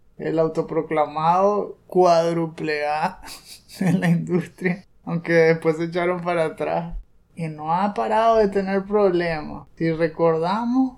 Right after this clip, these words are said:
este estudio lo fundaron en el dos mil dieciocho. Ya estamos en el dos mil veintidós y no ha hecho ni un solo juego.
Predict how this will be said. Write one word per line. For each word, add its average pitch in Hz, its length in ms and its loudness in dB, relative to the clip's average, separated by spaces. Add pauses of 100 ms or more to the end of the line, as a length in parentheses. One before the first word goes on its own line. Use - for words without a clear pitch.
este 170 220 -2
estudio 220 320 2
lo 240 140 4
fundaron 196 580 -4
en 220 60 -8
el 202 100 -2
dos 180 200 -4
mil 214 440 -4
dieciocho. 185 960 -4 (280)
Ya 165 100 -4
estamos 214 360 2
en 233 80 0
el 208 80 -2
dos 180 160 0
mil 185 180 -6
veintidós 214 760 -2
y 190 60 -4
no 175 120 -4
ha 175 240 -2
hecho 196 420 -4
ni 185 280 -6
un 190 200 -4
solo 190 360 0
juego. 147 420 -4